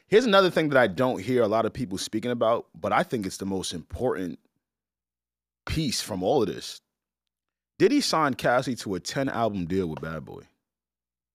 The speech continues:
Why is that important? Because if you're signed under Bad Boy, nine times out of ten,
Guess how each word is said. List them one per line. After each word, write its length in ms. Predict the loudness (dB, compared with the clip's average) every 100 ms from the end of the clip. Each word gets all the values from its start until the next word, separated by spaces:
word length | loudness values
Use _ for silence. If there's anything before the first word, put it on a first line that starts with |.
| _ _ _ _ _ _ 0
Why 280 | 6 8 8
is 80 | 6
that 140 | 2
important? 420 | 0 -4 -8 -10 _ _ _ _ _ _ _ _
Because 640 | -2 6 10 10 8 4 -6 _ _ _ _ _ _ _ 2
if 160 | 2
you're 180 | 4 4
signed 280 | 6 6 6
under 140 | 6
Bad 220 | 8 8 8
Boy, 260 | 4 0 -4 _ _ _ -4
nine 320 | 2 4 4
times 280 | 4 4 4
out 120 | 2
of 80 | 0
ten, 360 | -2 -2 -6